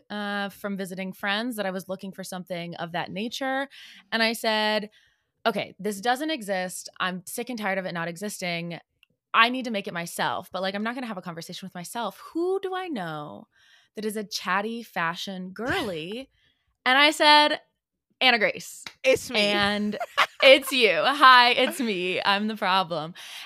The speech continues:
Speaker 1: And so sent a voice note, and that's literally history. It happened, like, the next week. We said, "This is, we're gonna pick a name. We're gonna go to a coffee shop. We're gonna make it happen." And I truly do love and appreciate a friend who is willing to just, like,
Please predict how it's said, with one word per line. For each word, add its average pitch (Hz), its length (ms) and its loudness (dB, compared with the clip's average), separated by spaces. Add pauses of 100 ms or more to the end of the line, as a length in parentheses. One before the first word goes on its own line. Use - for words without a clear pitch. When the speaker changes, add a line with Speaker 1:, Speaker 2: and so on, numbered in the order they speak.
(140)
Speaker 1:
And 240 320 4
so 233 460 4
sent 214 240 -4
a 233 60 -6
voice 202 320 -4
note, 180 340 -10 (160)
and 208 640 -2
that's 220 280 4
literally 214 680 -4 (380)
history. 226 540 -10
It 226 140 -2
happened, 220 380 -2
like, 208 180 -2
the 214 80 -6
next 208 240 -2
week. 269 240 -6
We 196 80 -6
said, 180 380 -2
"This 202 120 -8
is, 214 80 -14
we're 240 100 -6
gonna 254 100 -6
pick 254 140 -6
a 254 40 -6
name. 233 240 -4
We're 190 80 -6
gonna 196 160 -6
go 202 80 -6
to 202 60 -8
a 208 80 -8
coffee 190 180 -8
shop. 180 220 -6
We're 185 80 -10
gonna 185 100 -6
make 185 160 -6
it - 80 -8
happen." 170 460 -4 (440)
And 202 360 0
I 220 560 2 (100)
truly 285 320 -6
do 240 140 -6
love 180 240 -4
and 185 80 -8
appreciate 170 500 -10
a 165 60 -10
friend 156 420 -10 (100)
who 165 220 -8
is 160 400 -10
willing 170 540 -10 (140)
to 175 260 -10
just, 170 240 -12
like, 165 180 -10